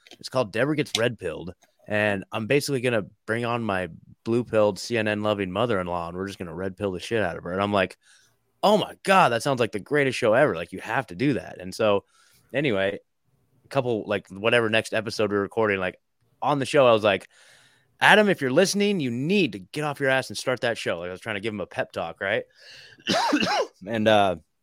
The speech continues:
he said that he was out in the yard doing yard work, and he was, like, hating life. He was having a shitty day, and he heard me say that, and he's like, "Okay."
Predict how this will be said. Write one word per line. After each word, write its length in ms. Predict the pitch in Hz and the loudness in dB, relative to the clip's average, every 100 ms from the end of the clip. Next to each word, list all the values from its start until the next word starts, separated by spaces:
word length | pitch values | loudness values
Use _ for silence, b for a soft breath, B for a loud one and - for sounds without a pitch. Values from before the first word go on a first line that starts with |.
| _ _ _ - - | _ _ _ -16 -10
he 80 | |
said 160 | 110 135 | -2 0
that 80 | 123 | 2
he 100 | 127 | 2
was 140 | 120 | 2
out 260 | 117 120 - | 4 2 0
in 80 | 107 | -6
the 80 | |
yard 280 | 95 101 110 | 0 2 2
doing 180 | 110 98 | 0 -2
yard 260 | 90 107 92 | 0 0 0
work, 220 | 92 90 | -4 -6
and 100 | 90 | -8
he 80 | 95 | -10
was, 100 | 85 | -10
like, 120 | 80 | -10
hating 260 | 104 98 | -8 -6
life. 300 | 90 87 87 | -8 -8 -8
He 40 | 92 | -8
was 100 | 87 | -6
having 180 | 90 85 | -6 -6
a 20 | |
shitty 320 | - 98 87 | -10 -8 -6
day, 140 | 87 | -6
and 80 | 90 | -6
he 80 | 85 | -6
heard 120 | 98 | -6
me 100 | 90 | -8
say 180 | - 101 | -2 0
that, 100 | 92 | 0
and 80 | 85 | -2
he's 80 | 85 | -6
like, 100 | 85 | -6
"Okay." 280 | 92 95 | -4 -4